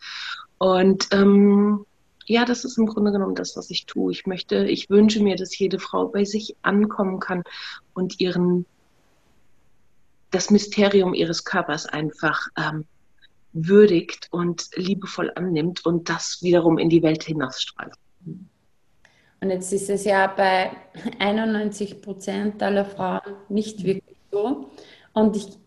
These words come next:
Speaker 2: ich habe ja mal selber eine eigene Umfrage gemacht, auch, ähm, im Zuge einer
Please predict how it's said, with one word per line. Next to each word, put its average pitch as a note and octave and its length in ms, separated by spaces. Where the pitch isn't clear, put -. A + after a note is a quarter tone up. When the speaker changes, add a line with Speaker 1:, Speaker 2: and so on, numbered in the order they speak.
Speaker 2:
ich - 160
habe G#3+ 200
ja G#3+ 40
mal G3+ 260
selber G3+ 360
eine G#3 200
eigene G3 380
Umfrage A#3 560
gemacht, A#3+ 640
auch, A#3 440
ähm, G#3+ 540
im A3 380
Zuge A3 300
einer G3+ 800